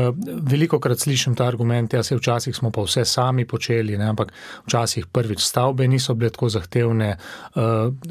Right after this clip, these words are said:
poslovanje ni bilo, če, bom tako rekel, no,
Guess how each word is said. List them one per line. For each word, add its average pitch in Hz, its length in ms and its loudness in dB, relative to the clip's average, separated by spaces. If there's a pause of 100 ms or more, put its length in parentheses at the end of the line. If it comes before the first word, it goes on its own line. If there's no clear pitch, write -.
(140)
poslovanje 120 1200 2
ni 143 280 2
bilo, 156 200 0 (320)
če, 208 180 0
bom 151 220 2
tako 151 200 4
rekel, 131 280 -2
no, 110 160 -2